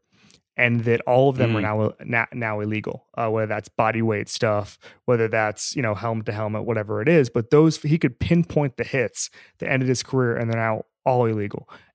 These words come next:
Speaker 1: And so
Speaker 2: Oh, that's
Speaker 1: if you're
Speaker 2: interesting.
Speaker 1: Tom Brady or you're Drew Brees or you're Phillip Rivers, you can just play forever. And the N F L wants that. The N F L is not upset that Tom Brady at age forty-two can still play football.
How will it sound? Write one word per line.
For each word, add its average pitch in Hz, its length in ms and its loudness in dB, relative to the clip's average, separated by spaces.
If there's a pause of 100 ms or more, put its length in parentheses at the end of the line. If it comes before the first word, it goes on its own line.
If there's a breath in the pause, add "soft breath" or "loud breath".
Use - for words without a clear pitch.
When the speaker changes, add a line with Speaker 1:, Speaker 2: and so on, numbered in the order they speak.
Speaker 1:
And 143 180 4
so 135 600 4
Speaker 2:
Oh, - 80 -8
that's 107 160 -4
Speaker 1:
if 120 180 2
you're 151 120 4
Speaker 2:
interesting. 165 160 0
Speaker 1:
Tom 127 320 0
Brady 135 460 2
or 113 160 -6
you're 104 140 -4
Drew 98 240 -8
Brees 139 480 0
or - 60 -12
you're 110 100 -6
Phillip 107 280 -6
Rivers, 147 340 2 (260 loud breath)
you 165 100 4
can 196 140 4
just 170 180 2
play 135 180 0
forever. 175 400 0
And 131 140 0
the 131 60 2
N 165 80 2
F 185 140 -2
L 185 140 4
wants 147 360 -4
that. - 220 -14 (280 loud breath)
The 139 100 4
N 190 80 8
F 214 200 2
L 190 320 6 (140 loud breath)
is 131 140 -4
not 139 220 0
upset 170 420 2
that 147 120 -10
Tom 147 240 -2
Brady 143 240 0
at 127 40 -12
age 131 240 -2
forty-two 131 460 2
can 120 140 -4
still 127 160 -2
play 113 160 -4
football. - 420 -4